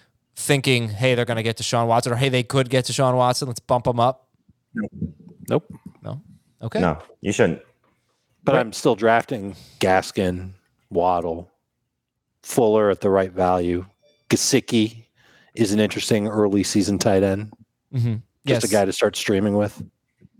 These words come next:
Speaker 1: Okay. Right, but the question, <laughs> that wasn't the question, but okay.
Speaker 3: No, I know it wasn't your question.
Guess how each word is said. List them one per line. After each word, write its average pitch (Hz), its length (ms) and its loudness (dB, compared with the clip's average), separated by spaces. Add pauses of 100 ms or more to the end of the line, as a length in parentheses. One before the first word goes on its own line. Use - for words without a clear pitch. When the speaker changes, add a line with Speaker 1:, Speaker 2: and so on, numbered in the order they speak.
(420)
Speaker 1:
Okay. 143 320 0 (720)
Right, 113 220 0
but 135 140 -2
the 131 80 0
question, 131 380 0
<laughs> - 40 -18 (360)
that 190 120 4
wasn't 190 360 0
the - 80 4
question, 220 520 0
but 196 120 -2
okay. 208 400 0
Speaker 3:
No, 330 260 2 (220)
I 170 120 2
know 233 240 0
it 196 60 2
wasn't 160 300 0
your 123 120 0
question. 139 640 -4